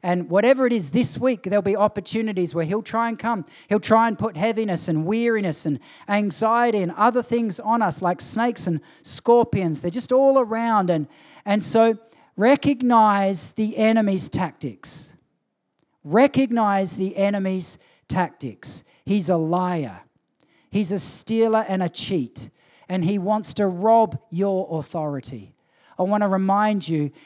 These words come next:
if you are in Jesus, you have authority over the enemy.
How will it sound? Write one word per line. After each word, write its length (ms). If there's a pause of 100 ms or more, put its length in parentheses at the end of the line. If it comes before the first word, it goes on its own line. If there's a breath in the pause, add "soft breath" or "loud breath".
(120 loud breath)
if 180
you 180
are 160
in 200
Jesus, 680 (240 soft breath)
you 400
have 380
authority 680
over 380
the 180
enemy. 460